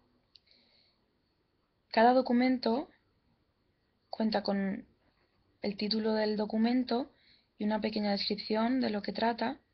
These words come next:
y además puedo descargarlo bien en el enlace de arriba donde aparece el icono del tipo de documento que es,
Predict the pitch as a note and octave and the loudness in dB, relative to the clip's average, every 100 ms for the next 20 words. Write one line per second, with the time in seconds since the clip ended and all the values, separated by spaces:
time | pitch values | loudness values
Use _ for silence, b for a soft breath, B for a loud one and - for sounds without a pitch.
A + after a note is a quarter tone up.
0 | b b b G#3+ A3 A3 A3+ - G#3+ G#3 | b b b 0 2 4 2 0 0 0
1 | G3 G3 G3 G3 G#3+ A3+ A#3+ D#4 b b | 0 0 0 2 2 2 -2 -4 b b
2 | G#3+ A3 A3 G#3+ G#3 G3+ - G3 G3 A3 | -4 0 0 0 -2 -2 0 0 2 0
3 | A#3+ A#3 A3+ G#3 G3+ F#3+ F#3 F#3 F#3 - | 0 2 2 0 0 -2 -4 -6 -6 -2
4 | A3 A#3 A3 G3 F#3+ G3 F#3+ F#3+ F#3 F#3+ | 0 0 -2 -4 0 2 2 0 -2 -4
5 | G#3 G#3+ C#4 - | -4 -2 -2 -4